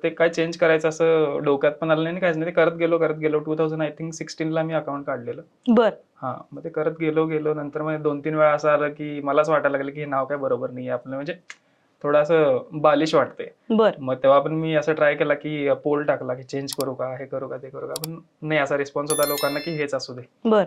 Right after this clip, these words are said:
Speaker 1: मग ते शेवटी मला पण आवडायला लागलं ना. आता मला जरी कोण म्हणलं की चेंज कर, तरी पण मी नाही करणार.
Speaker 2: सुपर.
Speaker 1: हां.
Speaker 2: So, त्यामागं खूप सारे यश पण मिळाले.
Speaker 1: येस.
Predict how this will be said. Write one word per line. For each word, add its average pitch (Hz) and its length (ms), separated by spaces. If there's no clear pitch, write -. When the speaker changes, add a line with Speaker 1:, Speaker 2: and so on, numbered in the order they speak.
Speaker 1:
मग 139 60
ते 156 80
शेवटी 156 260
मला 160 220
पण 175 160
आवडायला 135 320
लागलं 135 140
ना. 147 120
आता 143 140
मला 151 240
जरी 160 180
कोण 165 160
म्हणलं 160 300
की 165 140
चेंज 156 280
कर, 160 160
तरी 151 160
पण 160 60
मी 165 160
नाही 143 160
करणार. 131 320
Speaker 2:
सुपर. 208 340
Speaker 1:
हां. 143 500
Speaker 2:
So, 247 80
त्यामागं 233 480
खूप 262 160
सारे 277 180
यश 247 260
पण 277 140
मिळाले. 220 340
Speaker 1:
येस. - 340